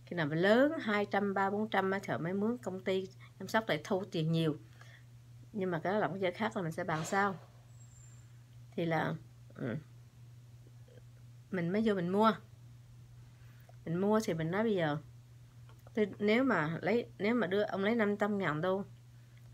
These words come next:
mà ông đem ra ngân hàng bỏ vô thì nó, ông chỉ lãnh được có hai, hai phần trăm tiền, ờ, lời thôi. Bây giờ ông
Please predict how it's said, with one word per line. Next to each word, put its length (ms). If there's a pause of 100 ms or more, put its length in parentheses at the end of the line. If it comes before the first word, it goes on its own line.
(100)
mà 120
ông 320
đem 180
ra 380 (400)
ngân 320
hàng 320 (600)
bỏ 260
vô 200
thì 160
nó, 220
ông 140
chỉ 120
lãnh 180
được 140
có 100
hai, 300
hai 240
phần 200
trăm 320 (1200)
tiền, 340
ờ, 1800
lời 240
thôi. 280 (760)
Bây 180
giờ 260
ông 320